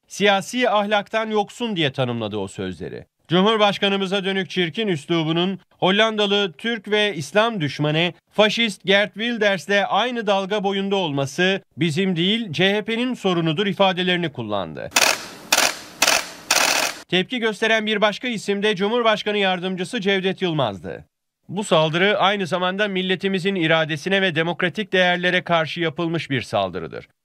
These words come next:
Sarf edilen edep dışı sözleri reddediyor.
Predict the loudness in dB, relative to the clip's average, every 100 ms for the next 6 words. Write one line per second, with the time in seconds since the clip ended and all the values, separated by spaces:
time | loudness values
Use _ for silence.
0 | _ 2 2 4 0 4 2 2 0 0
1 | 0 -2 -4 -4 0 0 0 0 2 2
2 | 2 0 -2 2 0